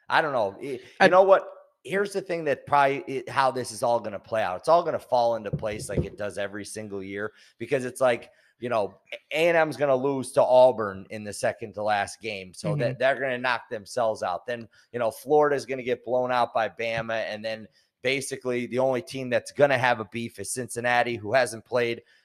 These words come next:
Speaker 1: you know, a big conference game against an S E C or A C C or a Big Ten school this year,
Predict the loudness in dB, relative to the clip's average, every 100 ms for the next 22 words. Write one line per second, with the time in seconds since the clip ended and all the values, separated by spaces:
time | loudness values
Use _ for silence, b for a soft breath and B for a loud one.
0 | _ -4 0 -2 -4 _ _ _ _ _
1 | _ _ _ -20 -16 -8 -6 -6 -2 -2
2 | -2 -6 -12 -8 -6 -6 -6 -4 -4 -4
3 | -4 -4 -4 -12 -10 -8 -6 -4 -4 -4
4 | -6 -12 -14 -8 -6 -4 -4 -6 -8 -12
5 | _ -4 -4 -8 -12 -6 -4 -4 -8 -10
6 | -8 -8